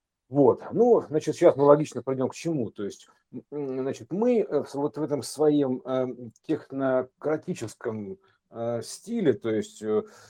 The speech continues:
во-, воп-, воплотительном, мы, мне кажется, уже уперлись в такой потолок, точнее, кажется, уверен,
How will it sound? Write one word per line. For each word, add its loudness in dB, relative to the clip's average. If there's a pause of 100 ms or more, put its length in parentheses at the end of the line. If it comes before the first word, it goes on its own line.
(160)
во-, -2
воп-, -2
воплотительном, -2
мы, 0
мне 4
кажется, -2
уже 0
уперлись 0
в -20
такой -4
потолок, 4
точнее, -6
кажется, -2
уверен, -2